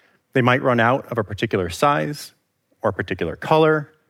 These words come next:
but it's unlikely that they'll run out of an entire category, like jeans.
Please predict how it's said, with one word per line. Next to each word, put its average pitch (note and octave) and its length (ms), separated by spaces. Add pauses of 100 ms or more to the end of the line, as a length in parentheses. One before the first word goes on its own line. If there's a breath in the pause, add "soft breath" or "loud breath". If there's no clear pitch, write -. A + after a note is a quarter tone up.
(380)
but B2 100
it's A#2 120
unlikely C3 680
that A2 120
they'll G#2+ 160
run G2 220
out G2+ 180
of G#2 140
an G2 60
entire F#2 360
category, E2+ 580
like G#2 200
jeans. - 500